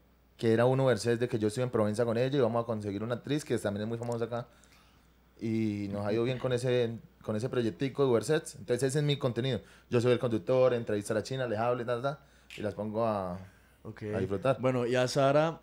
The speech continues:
Speaker 2: ya le hicimos las preguntas, pero ¿a vos te ha pasado algo, alguna experiencia rara, extraña, mm, sea buena, sea mala,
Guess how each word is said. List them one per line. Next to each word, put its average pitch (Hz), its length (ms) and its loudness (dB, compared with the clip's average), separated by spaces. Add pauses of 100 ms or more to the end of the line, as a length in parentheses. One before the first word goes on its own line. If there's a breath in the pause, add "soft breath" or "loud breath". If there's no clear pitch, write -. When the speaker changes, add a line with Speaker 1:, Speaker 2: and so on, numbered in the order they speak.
Speaker 2:
ya 135 180 2
le 139 80 4
hicimos 143 200 0
las 131 160 0
preguntas, 117 500 -4
pero 110 420 0
¿a 110 120 2
vos 117 280 2
te 139 100 0
ha 135 140 0
pasado 139 520 4
algo, 139 200 2
alguna 127 200 -2
experiencia 120 440 -2
rara, 123 300 0
extraña, 120 680 -2
mm, 80 500 -8
sea 117 180 0
buena, 123 300 0
sea 117 180 -4
mala, 120 520 -2